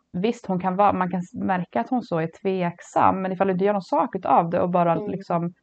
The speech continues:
Speaker 1: använder hennes, för hon är ganska så stark, har stark självkänsla och liksom är
Speaker 2: Mm.
Speaker 1: ganska så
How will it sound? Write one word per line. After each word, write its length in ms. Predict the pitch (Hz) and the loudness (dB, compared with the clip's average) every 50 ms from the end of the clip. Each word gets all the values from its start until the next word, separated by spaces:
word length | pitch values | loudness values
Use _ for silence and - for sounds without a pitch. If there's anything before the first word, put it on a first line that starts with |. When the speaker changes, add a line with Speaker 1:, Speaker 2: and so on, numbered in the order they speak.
| _ _ - | _ _ 0
Speaker 1:
använder 340 | 175 175 175 180 180 180 | 0 2 2 2 2 0
hennes, 580 | 175 175 180 180 180 185 208 226 240 233 226 - | 0 0 0 0 0 0 0 -2 -2 -4 -4 -4
för 60 | - 170 | -2 -2
hon 180 | 170 170 175 214 | 0 0 2 2
är 80 | 269 | 4
ganska 200 | 311 302 202 165 | 2 2 2 -2
så 120 | 151 - 147 | -6 -8 -12
stark, 380 | - - 156 151 165 175 - _ - - - - - - - _ _ _ _ - - - | -8 -4 -2 -2 -2 -4 -6 _ -20 -20 -20 -20 -20 -20 -20 _ _ _ _ -14 -10 -6
har 160 | 185 190 180 | -4 -4 -4
stark 320 | 180 - 185 175 165 170 | -2 0 0 0 0 0
självkänsla 580 | - 185 170 170 - 180 175 175 175 185 165 165 | 0 0 0 0 0 -4 -4 -4 -2 -2 0 0
och 60 | 165 | 0
liksom 380 | 165 170 - - - 170 170 - | -2 -4 -4 -4 -4 -2 -2 0
är 100 | - 208 | 2 2
Speaker 2:
Mm. 120 | 240 214 | 2 2
Speaker 1:
ganska 320 | 190 165 160 156 - - 165 | 0 -2 -4 -4 -6 -8 -6
så 300 | - - - - - | -4 -4 -4 -4 -4